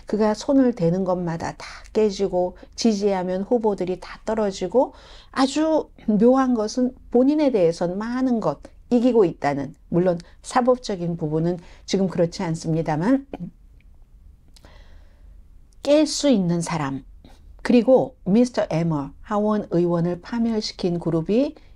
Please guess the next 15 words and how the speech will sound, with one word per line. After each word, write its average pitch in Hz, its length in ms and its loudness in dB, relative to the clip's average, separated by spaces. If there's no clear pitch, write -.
역시 185 580 0
스칼리스, 220 840 -4
스티브 220 360 0
스칼리스라는 175 960 -4
첫 - 260 -4
번째 233 460 -2
하원 208 560 -4
의장 170 420 -2
후보를 175 480 -2
파멸시킨 220 760 -4
그룹과 170 400 -4
똑같습니다. 156 920 -4
아주 240 340 0
극우. 202 540 -2
트럼프를 262 680 0